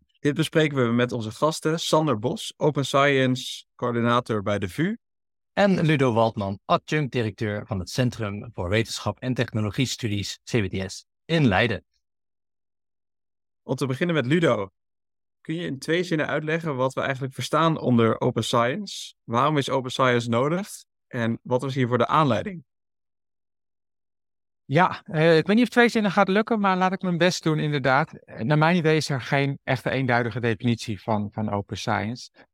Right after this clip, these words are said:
Speaker 3: zijn allerlei verschillende, verschillende definities die de ronde doen. Ehm, maar eigenlijk, hè, uiteindelijk, de, de bottom line is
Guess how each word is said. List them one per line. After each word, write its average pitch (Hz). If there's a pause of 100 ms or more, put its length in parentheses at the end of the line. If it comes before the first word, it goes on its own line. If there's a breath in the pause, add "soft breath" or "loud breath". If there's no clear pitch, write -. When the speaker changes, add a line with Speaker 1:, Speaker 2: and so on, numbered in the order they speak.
Speaker 3:
zijn -
allerlei 120
verschillende, 107
verschillende 113
definities 117
die 113
de 101
ronde 120
doen. 117 (580)
Ehm, 123
maar 123
eigenlijk, 139
hè, 139
uiteindelijk, 143
de, 117
de 104
bottom 131
line 117
is 107